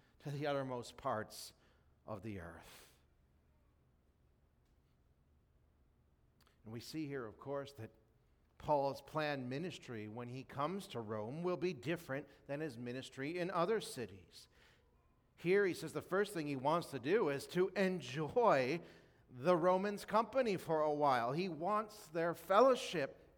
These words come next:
He wants to be refreshed and en-, encouraged by them spiritually, to be strengthened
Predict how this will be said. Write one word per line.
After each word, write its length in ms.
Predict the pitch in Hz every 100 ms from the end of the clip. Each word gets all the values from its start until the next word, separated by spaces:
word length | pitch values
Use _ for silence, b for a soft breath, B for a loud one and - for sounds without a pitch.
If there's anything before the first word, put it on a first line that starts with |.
| _ _ _ _ -
He 100 | 170
wants 260 | 190 196 190
to 100 | 202
be 160 | 185 185
refreshed 840 | 190 185 - 170 220 247 - 180
and 120 | 175
en-, 160 | 147 139 B B
encouraged 880 | 170 165 - 180 226 262 247 170 -
by 180 | 165
them 220 | 151 143 143
spiritually, 1080 | - - 185 214 220 220 151 147 120 104 - _ _ _ _ _ _ _ _ -
to 80 |
be 140 | 151 170
strengthened 1160 | - - - 180 196 247 - 180 143 110 95